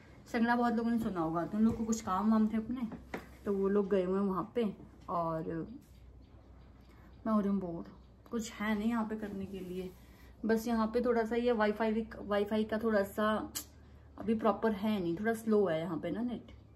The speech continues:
तो भाई जिस चीज़ को बस आधा घंटा लगता है, उस चीज़ को दो ढाई घंटे जा रहे हैं मेरे। तो बस मैं इन्हीं चक्करों में लगी पड़ी हूँ। और फिलहाल मैं यहाँ पे बैठ के vlog shoot कर रही हूँ, है ना। खाना वाना बना पड़ा है।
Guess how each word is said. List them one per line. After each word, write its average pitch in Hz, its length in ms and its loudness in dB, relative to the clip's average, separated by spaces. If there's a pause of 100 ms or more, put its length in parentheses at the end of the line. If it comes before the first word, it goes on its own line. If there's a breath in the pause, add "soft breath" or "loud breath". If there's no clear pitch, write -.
तो 233 80 2
भाई 240 340 0
जिस 202 340 -4
चीज़ 220 260 -2
को 233 100 -4
बस 220 220 0 (200)
आधा 190 220 0
घंटा 220 260 2
लगता 214 260 -2
है, 214 60 0
उस 214 60 -8
चीज़ 214 180 -2
को 214 100 -4
दो 196 200 0
ढाई 202 200 0
घंटे 202 280 -2
जा 160 120 -2
रहे 151 120 -4
हैं 156 80 -2
मेरे। 156 240 -6 (520 loud breath)
तो 262 80 2
बस 262 120 2
मैं 285 100 10
इन्हीं 254 140 0
चक्करों 254 320 0
में 233 120 6
लगी 208 220 2
पड़ी 220 220 0
हूँ। 247 280 -4
और 160 360 -4
फिलहाल 185 400 -6
मैं 185 120 -8
यहाँ 180 140 -4
पे 175 100 -10
बैठ 170 260 -8
के 208 60 -2
vlog 170 300 -4
shoot 175 220 -8
कर 196 180 -4
रही 202 140 -2
हूँ, 220 300 2
है 196 60 -8
ना। 208 160 -4 (520 loud breath)
खाना 190 260 -2
वाना 196 200 0
बना 180 280 -2
पड़ा 208 240 0
है। 214 220 -2